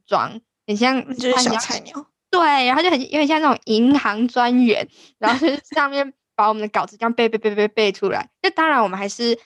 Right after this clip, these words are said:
Speaker 1: 有很认真的去 pitch 我们的点子，可是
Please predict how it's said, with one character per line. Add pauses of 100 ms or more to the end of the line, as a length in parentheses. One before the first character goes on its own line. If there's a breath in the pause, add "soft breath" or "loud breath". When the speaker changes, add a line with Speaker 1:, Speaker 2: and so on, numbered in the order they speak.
Speaker 1:
有
很
认
真
的
去 (180)
pitch
我
们
的
点
子，
可
是